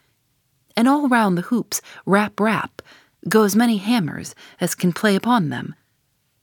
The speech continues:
For now, ex officio, every sailor is a cooper. At length, when the last pine is casked and all is cool,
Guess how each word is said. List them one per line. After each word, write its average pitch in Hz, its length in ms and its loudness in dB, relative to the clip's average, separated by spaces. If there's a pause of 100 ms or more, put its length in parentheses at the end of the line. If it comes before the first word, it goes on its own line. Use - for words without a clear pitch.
(140)
For - 180 0
now, 240 380 0 (100)
ex - 200 -4
officio, - 580 -4 (360)
every 196 260 0
sailor - 520 -2
is 160 140 0
a 165 40 -2
cooper. - 480 -4 (1900)
At 254 160 0
length, - 480 -2 (160)
when 196 160 6
the 190 60 4
last 196 340 0
pine 196 300 0
is 139 120 -2
casked - 600 -4 (180)
and 196 140 2
all 190 160 4
is 160 140 -2
cool, - 420 -2